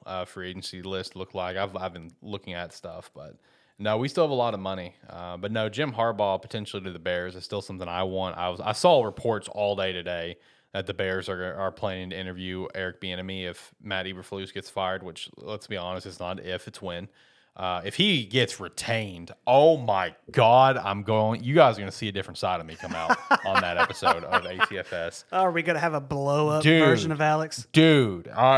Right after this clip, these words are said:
Speaker 1: at that point, I might actually be
Speaker 2: <laughs>
Speaker 1: done. Like, I can't, I can't deal with this, man.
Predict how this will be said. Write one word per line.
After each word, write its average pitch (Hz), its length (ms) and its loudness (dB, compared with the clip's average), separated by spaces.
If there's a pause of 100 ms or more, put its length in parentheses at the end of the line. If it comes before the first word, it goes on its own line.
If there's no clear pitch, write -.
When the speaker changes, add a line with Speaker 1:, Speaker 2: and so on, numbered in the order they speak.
Speaker 1:
at 127 160 0
that 170 240 8
point, 131 240 4
I 123 120 6
might 135 260 6
actually 139 400 6
be 113 140 -2
Speaker 2:
<laughs> 104 140 0
Speaker 1:
done. 90 340 -4
Like, 110 280 2
I 117 260 4
can't, 135 340 2
I 110 60 2
can't 131 320 0
deal 127 160 2
with - 160 0
this, 92 260 -12
man. 92 280 -14